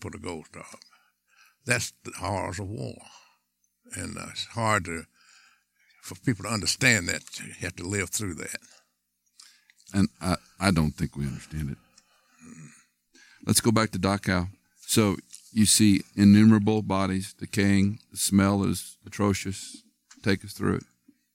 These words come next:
Speaker 2: What happens next?
Speaker 1: Well, let, let me add something that I,
Speaker 2: Yes.
Speaker 1: that, uh, helps me to explain how it was. I remember one day I had been hunting for, by myself, about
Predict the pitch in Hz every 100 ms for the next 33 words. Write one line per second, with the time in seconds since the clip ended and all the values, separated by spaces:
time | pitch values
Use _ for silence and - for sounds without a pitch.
0 | _ _ - _ - 98 92 - - 107
1 | 131 160 165 139 156 135 120 104 - -
2 | 143 123 - 139 107 98 95 104 104 95
3 | - 110 110 104 - _ _ _ _ _
4 | _ _ - - - - 135 - 113 127
5 | 110 - 98 101 104 101 - 135 123 107
6 | 95 104 98 82 85 78 - - - -
7 | _ _ _ _ _ _ _ _ _ _
8 | _ _ - 135 135 131 113 120 104 117
9 | 113 113 104 92 101 90 - 127 107 95
10 | - - 101 104 104 101 98 92 92 90
11 | 101